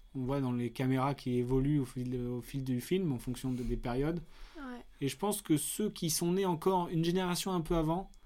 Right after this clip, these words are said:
Speaker 1: nous, euh, eh ben, ils doivent encore plus kiffer le film en termes de nostalgie, parce que, bah, il y a, il y a tous les grands moments, euh, qu'ont fait les, ces décennies passées. Et franchement, c'est, t'as le sourire, en fait, quand tu, quand tu le regardes.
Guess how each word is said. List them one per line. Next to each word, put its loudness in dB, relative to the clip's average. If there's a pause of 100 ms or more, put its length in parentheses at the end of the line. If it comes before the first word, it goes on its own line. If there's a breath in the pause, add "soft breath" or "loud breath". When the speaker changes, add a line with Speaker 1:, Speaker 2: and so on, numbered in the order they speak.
(340 soft breath)
Speaker 1:
nous, 4 (1200)
euh, 2
eh 0
ben, 6
ils 6
doivent 4
encore 0
plus -4
kiffer 2
le 4
film 0
en 0
termes -2
de 0
nostalgie, -2
parce -8
que, -10 (680 soft breath)
bah, -10
il -2
y 0
a, 0
il 2
y 2
a 2
tous -4
les 10
grands 6
moments, 6 (100)
euh, 0
qu'ont -2
fait -2
les, 2
ces -4
décennies 0
passées. -2 (720 soft breath)
Et 4
franchement, -2
c'est, -4 (280)
t'as 6
le 6
sourire, 4
en 2
fait, 0
quand -2
tu, -2
quand -6
tu -8
le -8
regardes. -8